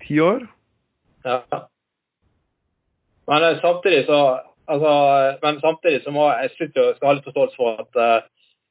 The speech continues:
Speaker 2: eh, greit nok, altså, jeg skjønner på en måte at Sponheim, altså, jeg er enig med deg at den forklaringen er dårlig med at, eh,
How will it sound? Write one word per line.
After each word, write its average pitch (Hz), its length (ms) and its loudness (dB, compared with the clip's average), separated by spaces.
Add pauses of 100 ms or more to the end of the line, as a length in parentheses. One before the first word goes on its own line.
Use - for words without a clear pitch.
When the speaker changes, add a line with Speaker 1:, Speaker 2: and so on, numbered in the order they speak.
(140)
Speaker 2:
eh, 127 280 -10
greit 143 240 0
nok, 139 160 -2
altså, 143 220 2 (380)
jeg 143 140 -2
skjønner 160 300 0
på 139 80 -4
en 131 80 -2
måte 139 340 -2
at 135 160 0
Sponheim, 135 540 0
altså, 123 180 -2
jeg 135 140 2
er 135 100 2
enig 143 120 0
med 117 100 2
deg 123 100 2
at 120 60 -4
den 120 160 -2
forklaringen 113 400 -2
er 110 100 -4
dårlig 110 320 4
med 104 100 0
at, 98 200 -4
eh, 101 380 -2